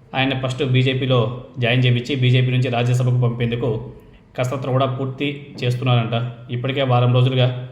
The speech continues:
విస్తృతంగా చర్చలు కూడా నడుస్తున్నాయంట. తెలంగాణలో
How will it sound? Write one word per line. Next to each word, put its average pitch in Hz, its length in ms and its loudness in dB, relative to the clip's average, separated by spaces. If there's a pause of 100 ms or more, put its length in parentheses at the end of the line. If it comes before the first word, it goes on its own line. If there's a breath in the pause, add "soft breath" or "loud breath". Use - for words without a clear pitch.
(220)
విస్తృతంగా 139 720 -2 (920)
చర్చలు 127 180 -4
కూడా 139 160 0
నడుస్తున్నాయంట. 123 540 2 (680 loud breath)
తెలంగాణలో 143 720 0